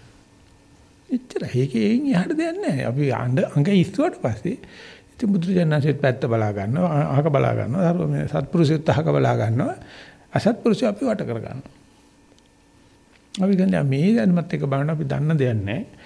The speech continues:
අපි නොදන්න බව දැනගන්නයි මේ දඟලන්නේ. ඒක නිසා ආනාපානෙ ඉස්සර වුණාට පස්සේ ආනාපානයේ පෙන්නන කරුණු, ආනාපානයේ විස්තර පෙන්නන දෙයක් නිසා ඒක බලන්න කියලා විශේෂ පෙට්‍රල් පුච්චන්න ඕන ගමන් නැහැ.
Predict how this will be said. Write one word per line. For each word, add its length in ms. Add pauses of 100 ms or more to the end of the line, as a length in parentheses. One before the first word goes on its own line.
(200)
අපි 240
නොදන්න 420
බව 220
දැනගන්නයි 580
මේ 140
දඟලන්නේ. 460
ඒක 100
නිසා 260 (1500)
ආනාපානෙ 540
ඉස්සර 220
වුණාට 320
පස්සේ 320
ආනාපානයේ 720
පෙන්නන 520
කරුණු, 480 (240)
ආනාපානයේ 720
විස්තර 500 (800)
පෙන්නන 600 (100)
දෙයක් 380
නිසා 280
ඒක 160
බලන්න 520
කියලා 320
විශේෂ 340 (400)
පෙට්‍රල් 360
පුච්චන්න 400
ඕන 180
ගමන් 220
නැහැ. 200